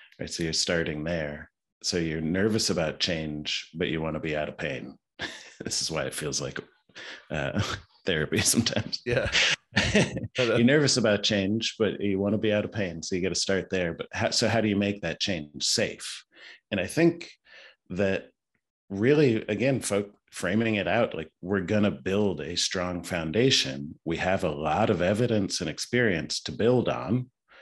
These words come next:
Speaker 1: from it within the organization. 'Cause, y-, you know, if you're, if things, if you're successful and growing and you're reaching your limits, that's fundamentally a sit-,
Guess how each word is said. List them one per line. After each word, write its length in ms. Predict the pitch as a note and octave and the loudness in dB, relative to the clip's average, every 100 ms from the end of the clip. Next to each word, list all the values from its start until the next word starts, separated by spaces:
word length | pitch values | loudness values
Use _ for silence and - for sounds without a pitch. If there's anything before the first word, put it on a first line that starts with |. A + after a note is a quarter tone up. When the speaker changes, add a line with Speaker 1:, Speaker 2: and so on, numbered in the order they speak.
| - _ _ | -20 _ _
Speaker 1:
from 320 | - F2+ F2 F2+ | -2 0 0 0
it 120 | F2+ | 0
within 300 | F#2+ G2+ F#2+ | 2 2 2
the 100 | E2 | 2
organization. 880 | G2 F#2+ G2+ E2+ C#2 - A2+ B2 - _ _ _ - | 2 2 2 0 -2 -2 -2 -4 -10 _ _ _ -14
'Cause, 220 | C#2+ - _ _ _ | -12 -12 _ _ _
y-, 100 | D#2 - - | -20 -16 -4
you 140 | F#2+ | -2
know, 200 | B1 - | -2 -6
if 280 | - G2+ - | -4 -2 0
you're, 320 | G#2+ G2 F#2+ - - - _ | 2 4 2 0 -16 -20 _
if 120 | - - | -10 -2
things, 500 | C3 D3+ D3 C#3 - | 4 6 6 2 -4
if 100 | G2+ | -2
you're 80 | G2 | 0
successful 640 | - - C3+ C3+ - A#2 F#2+ | 0 2 2 2 2 0 2
and 140 | E2+ | 0
growing 580 | G2 A#2+ F#2 D#2+ E2+ F2+ - _ _ _ _ _ _ - | 2 2 2 0 -8 -12 -20 _ _ _ _ _ _ -6
and 160 | F#2+ F2+ | -4 -2
you're 320 | E2+ E2 - | -2 -2 -4
reaching 540 | E2+ F#2+ A#2+ - A2+ F#2 | -2 2 2 2 2 0
your 180 | D#2+ D#2 | -2 2
limits, 760 | C#3 A#2 C#2 - - - - _ _ _ _ - | 4 4 2 -6 -6 -6 -8 _ _ _ _ -4
that's 220 | G2 - | -2 -2
fundamentally 920 | - C3 C3+ A2+ G2 G#2+ G#2 F2 D#2+ | 0 4 6 6 4 2 2 0 -2
a 80 | D#2 | -4
sit-, 300 | - G2 - | -2 -2 -4